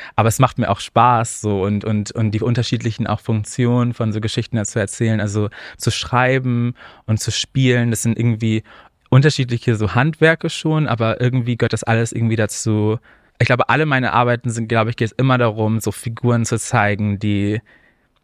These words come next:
mh, vielleicht auf den ersten Blick schwierig <laughs> sind zu verstehen oder Handlungen, die, wo man denkt, so, „Was macht diese Person?“ Und dann durch die Geschichte eine andere Art von so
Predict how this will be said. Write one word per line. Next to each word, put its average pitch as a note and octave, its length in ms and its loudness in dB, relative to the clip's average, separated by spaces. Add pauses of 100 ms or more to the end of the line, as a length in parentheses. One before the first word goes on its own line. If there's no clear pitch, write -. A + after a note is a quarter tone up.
(400)
mh, A2 400 2
vielleicht - 360 2
auf A2+ 80 -8
den A2 100 -4
ersten A#2 340 -2
Blick A2 220 -4
schwierig A#2+ 520 0
<laughs> - 180 -12
sind D#3 160 6
zu C3+ 140 -4
verstehen B2+ 640 -4
oder A2 220 -2 (500)
Handlungen, B2+ 640 0
die, A#2+ 140 -4
wo A#2+ 100 -2
man A#2 160 -2
denkt, A#2 240 -2
so, A#2 140 -4
„Was B2 180 -8
macht B2+ 260 0
diese A#2+ 180 -2
Person?“ A2+ 560 -2
Und G#2+ 200 -2
dann A2 260 0 (460)
durch C3 260 4
die B2+ 100 -2
Geschichte A2+ 760 0 (360)
eine A2 180 2
andere G#2+ 320 0
Art G#2+ 200 0
von G#2+ 220 0
so G2 180 -2